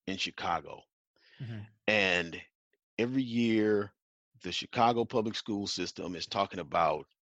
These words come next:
Speaker 1: the data. The data says this school is not performing, or we need to close a school, all of this stuff. And it always, the data says,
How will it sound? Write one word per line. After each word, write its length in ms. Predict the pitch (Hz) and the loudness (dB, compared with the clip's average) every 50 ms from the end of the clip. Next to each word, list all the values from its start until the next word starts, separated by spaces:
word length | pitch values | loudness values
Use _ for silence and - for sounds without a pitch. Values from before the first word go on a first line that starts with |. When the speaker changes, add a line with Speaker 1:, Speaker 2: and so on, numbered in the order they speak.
| _ _ - - _ _ - | _ _ -20 -20 _ _ -8
Speaker 1:
the 80 | - 78 | -8 -2
data. 420 | - 98 92 90 76 - - - - - _ _ _ _ - | 0 0 0 0 -2 -4 -8 -12 -16 -18 _ _ _ _ -14
The 60 | - | -8
data 280 | - - 117 139 139 123 | -2 2 4 4 4 4
says 580 | 113 - - 123 113 113 110 110 107 98 - - - | 2 2 2 4 4 6 6 6 4 0 -4 -4 -2
this 140 | 117 123 - | 0 0 0
school 360 | - - 131 131 123 117 107 | 0 0 0 0 0 0 -2
is 120 | 104 101 | -2 0
not 220 | 110 110 110 101 - | 0 2 0 0 -2
performing, 600 | - - - - 117 98 90 82 78 76 69 - - - - - _ _ | -6 -8 -6 -4 -2 -2 -2 -4 -6 -10 -12 -14 -20 -20 -20 -20 _ _
or 300 | - 98 95 92 92 90 | -2 0 2 2 2 0
we 180 | 87 87 92 110 | -2 -4 -4 2
need 220 | 110 127 139 139 120 | 4 4 4 4 4
to 60 | 113 | 0
close 460 | - - 151 139 131 127 117 104 90 | 0 2 4 6 6 6 6 4 2
a 60 | 98 | 0
school, 600 | 92 - - - 113 104 95 90 85 76 73 67 - - | 0 0 -2 -2 -2 -2 -2 -2 -2 -2 -4 -6 -4 -4
all 380 | - 107 120 127 131 127 123 123 | 0 2 4 4 6 6 6 4
of 60 | 113 | 4
this 120 | 117 113 | 2 2
stuff. 380 | - - - 117 101 95 - - | 0 2 2 2 2 2 2 -2
And 120 | 101 98 | -2 -2
it 120 | 98 98 104 | -2 -2 -2
always, 560 | 107 107 123 127 135 131 127 127 131 127 110 | 0 2 4 4 4 6 6 6 6 4 4
the 140 | - 120 101 | 2 0 4
data 340 | 90 123 120 123 113 104 | 6 6 6 8 6 6
says, 640 | 92 - - - 101 87 82 80 76 71 - - - | 4 2 2 2 2 2 0 0 -2 -4 -6 -10 -12